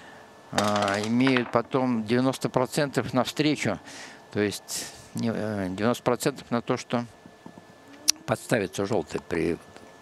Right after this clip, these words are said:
том, как, когда будут выбрасывать шашки из своего дома. То есть какой-то шанс у Юрия будет. Пробить, проатаковать. Думаю, не все потеряно.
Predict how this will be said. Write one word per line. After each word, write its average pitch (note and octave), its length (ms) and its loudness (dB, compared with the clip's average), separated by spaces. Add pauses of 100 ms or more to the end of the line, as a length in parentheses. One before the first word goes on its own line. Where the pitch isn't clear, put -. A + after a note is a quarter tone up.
(420)
том, G2+ 160 0
как, - 160 -6 (280)
когда G2 260 2
будут G2 240 -2
выбрасывать G2+ 480 0
шашки - 360 -4
из E2+ 60 -6
своего E2+ 340 -6
дома. E2 220 -4 (220)
То - 80 -6
есть - 260 -10
какой-то B2 420 -2
шанс - 360 -2 (320)
у G2 40 -2
Юрия F#2+ 260 0
будет. F2+ 240 -4 (1200)
Пробить, G#2 400 2
проатаковать. F#2 760 2 (280)
Думаю, G#2 240 0
не F#2+ 120 -2
все F#2+ 200 0
потеряно. F#2 680 -2